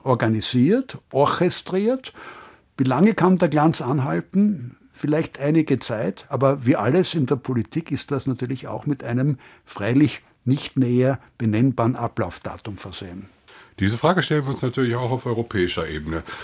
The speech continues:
Speaker 2: Österreich ist im Moment E-U-Ratspräsident. Äh, Sebastian Kurz will Brückenbauer sein. Niemand ist so richtig klar, Brücke zwischen Ost und West oder zwischen den neuen Nationalisten und den alten liberalen Eliten. Welchen Eindruck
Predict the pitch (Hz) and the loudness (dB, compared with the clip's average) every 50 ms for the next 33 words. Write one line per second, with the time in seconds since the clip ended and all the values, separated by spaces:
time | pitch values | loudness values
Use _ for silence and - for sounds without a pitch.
0 | - - - _ - - 92 90 - 120 101 104 104 - - 95 92 92 92 92 | -18 -20 -20 _ -8 -6 -6 -4 -2 0 2 2 0 0 -2 -2 0 2 2 0
1 | - - - 104 110 110 107 101 101 95 90 80 92 113 123 - - - - 131 | -2 -4 -4 -4 -2 2 2 2 2 2 2 4 4 4 4 2 -2 0 2 2
2 | 120 135 120 117 123 170 220 - - - - - 101 117 107 110 104 92 - - | 4 4 4 4 4 4 2 0 -2 -6 -6 -6 2 4 4 4 4 2 -2 -10
3 | - - - _ - - - 101 95 95 - - 95 87 - - 110 113 110 - | -18 -20 -20 _ -12 -8 -4 0 0 0 0 0 -2 -2 2 4 4 4 4 0
4 | - - - - 90 90 101 107 104 107 101 - 117 - 120 - - 147 139 135 | -4 -8 -8 -8 0 4 4 6 4 4 0 -2 -2 -2 2 2 2 4 6 6
5 | 131 135 139 135 135 123 139 143 139 135 143 143 135 127 113 123 123 - - 113 | 6 6 6 6 6 4 4 4 4 6 6 6 6 4 2 0 -4 -4 -4 -4
6 | - - 113 101 113 120 - - 123 - - - 110 107 113 110 104 107 - 110 | 0 0 0 0 0 -2 0 0 0 0 2 2 4 4 4 2 0 0 0 0
7 | 107 - 120 104 - - - 131 120 - 104 101 78 104 139 - - - 107 101 | 2 4 2 2 2 -2 -2 -2 -2 -2 -2 -2 0 0 0 0 0 0 0 0
8 | 98 104 123 170 - - - - 107 110 107 107 107 104 104 104 - - - 117 | 2 4 2 2 2 0 -2 2 2 4 6 6 6 6 4 2 0 -2 0 0
9 | 110 107 - - 110 104 98 104 101 98 95 98 98 101 104 107 107 104 101 101 | 0 0 0 0 0 2 2 2 2 2 2 2 2 4 4 4 4 4 2 2
10 | 98 - - 110 98 98 92 95 120 160 - - - - 131 120 98 101 98 113 | 0 0 -2 0 0 0 2 2 0 0 -2 -4 0 2 2 2 2 0 0 0
11 | 104 101 98 101 110 117 120 - 110 104 101 101 - - - - - - 107 101 | -2 -2 -2 -2 -2 -2 0 0 0 0 0 -2 -8 -16 -18 -20 -4 -2 0 2
12 | 101 98 92 90 98 107 120 139 151 160 151 147 - - 127 123 127 131 143 147 | 4 4 4 4 2 4 4 4 4 4 2 2 2 0 0 2 2 2 2 2
13 | - 139 131 131 123 - - - - - - - 127 131 - - - - 135 139 | 4 6 6 6 4 0 -8 -14 -14 -16 -4 0 0 0 2 0 -2 0 0 0
14 | 139 143 143 123 - - | 2 2 0 0 -2 -8